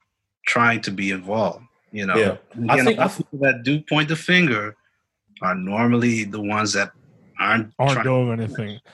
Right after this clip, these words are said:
Speaker 3: Action, action
Speaker 2: Yeah.
Speaker 3: versus post. What do you
Speaker 2: Like,
Speaker 3: think about that, Keegan?
Speaker 2: yeah,
Speaker 3: About
Speaker 2: like,
Speaker 3: the Jordan
Speaker 2: I think,
Speaker 3: brand.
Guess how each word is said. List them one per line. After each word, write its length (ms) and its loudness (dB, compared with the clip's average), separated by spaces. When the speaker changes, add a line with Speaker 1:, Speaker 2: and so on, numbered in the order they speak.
Speaker 3:
Action, 460 0
action 320 0
Speaker 2:
Yeah. 140 4
Speaker 3:
versus 280 0
post. 360 0
What 120 0
do 60 -2
you 100 2
Speaker 2:
Like, 260 4
Speaker 3:
think 100 -8
about 260 -4
that, 180 -8
Keegan? 420 -4
Speaker 2:
yeah, 340 4
Speaker 3:
About 80 4
Speaker 2:
like, 120 2
Speaker 3:
the 60 0
Jordan 200 2
Speaker 2:
I 20 0
think, 120 4
Speaker 3:
brand. 260 -2